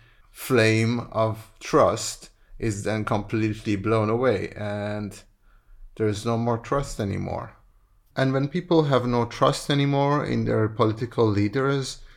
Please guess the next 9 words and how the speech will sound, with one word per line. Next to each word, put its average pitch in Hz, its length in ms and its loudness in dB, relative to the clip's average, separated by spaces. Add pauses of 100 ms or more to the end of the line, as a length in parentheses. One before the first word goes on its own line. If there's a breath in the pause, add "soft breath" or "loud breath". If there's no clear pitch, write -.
(280 soft breath)
they 143 140 4
start 160 340 2
to - 80 -2
look 127 240 0
elsewhere 120 560 2
for 104 220 2
different 110 520 -2
possible 107 520 2
leaders 107 680 -2